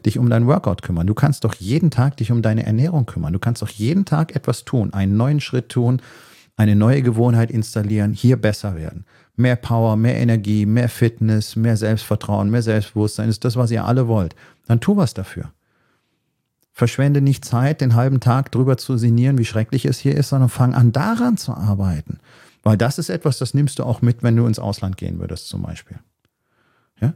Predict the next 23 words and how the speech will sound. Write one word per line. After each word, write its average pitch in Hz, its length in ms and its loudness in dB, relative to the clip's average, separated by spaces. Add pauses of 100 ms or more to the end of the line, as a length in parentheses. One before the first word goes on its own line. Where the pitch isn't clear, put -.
das 139 140 0
ist 143 120 -4
etwas, 156 300 -4
was - 140 -6
du 156 100 -6
einfach 143 300 0
hast. - 240 -2
Oder 127 200 2
arbeite 170 640 2 (440)
an 147 100 6
der 143 100 4
Intensivierung 131 760 2
der 117 100 0
Beziehung 131 560 -2 (340)
zu - 140 -6
deiner 120 220 0
Frau 113 160 -2
und 110 100 2
zu - 120 -8
deinen 90 180 -2
Kindern. 190 340 -2 (760)
Arbeite 147 480 0
daran, 104 520 0